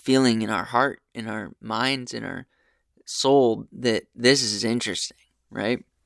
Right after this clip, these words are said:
This is something that we should know more about. 'Cause when we can control and manipulate these waves,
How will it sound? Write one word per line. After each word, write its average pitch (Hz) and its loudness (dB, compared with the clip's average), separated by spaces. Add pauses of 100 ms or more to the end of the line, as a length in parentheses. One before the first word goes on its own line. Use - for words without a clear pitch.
(540)
This 139 6
is 120 8
something 113 4
that 98 -4
we 113 4
should 107 -2
know 95 0
more 101 0
about. - -6 (680)
'Cause 123 0
when 120 6
we 135 6
can 127 -2
control 120 6
and 110 0
manipulate 113 0
these 113 0
waves, 117 6